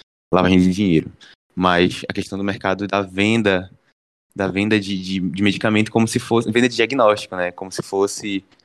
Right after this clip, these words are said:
é, ah, o, o paciente, eles,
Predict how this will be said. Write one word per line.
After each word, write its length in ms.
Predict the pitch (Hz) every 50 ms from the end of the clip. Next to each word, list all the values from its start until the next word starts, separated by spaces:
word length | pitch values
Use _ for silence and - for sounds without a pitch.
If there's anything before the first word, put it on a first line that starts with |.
| _ _ _ _ _ _ - -
é, 800 | 95 95 95 95 95 92 92 92 92 90 92 92 92 92 90 90 - _ _ _ _
ah, 280 | 90 92 92 90 87 78
o, 580 | 69 55 80 87 85 85 87 87 85 85 - - -
o 60 | -
paciente, 480 | - - 95 98 - - 104 110 117 120 -
eles, 200 | - 113 104